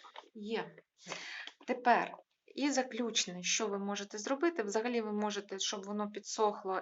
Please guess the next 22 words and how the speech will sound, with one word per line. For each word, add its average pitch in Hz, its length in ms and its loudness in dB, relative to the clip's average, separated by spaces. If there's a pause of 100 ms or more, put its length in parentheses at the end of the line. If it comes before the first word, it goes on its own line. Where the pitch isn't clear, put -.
і 196 180 -2
гелевою 196 520 0 (140)
фа-, - 260 4
гелевою 196 580 -2
ручкою 190 500 -4
потім 185 420 -6
навіть 190 440 -8
намалювати 190 600 -4
якісь 180 360 -10
там - 320 -6 (460)
візерунки 277 640 2
на 233 120 2
цих 208 260 -4
шариках. 180 540 2 (760)
А 202 280 0
я 277 280 4
щас 254 340 2
що 220 200 4
зроблю? 202 460 -2
Я 285 160 2
кожний 262 460 2
шарик, 339 380 0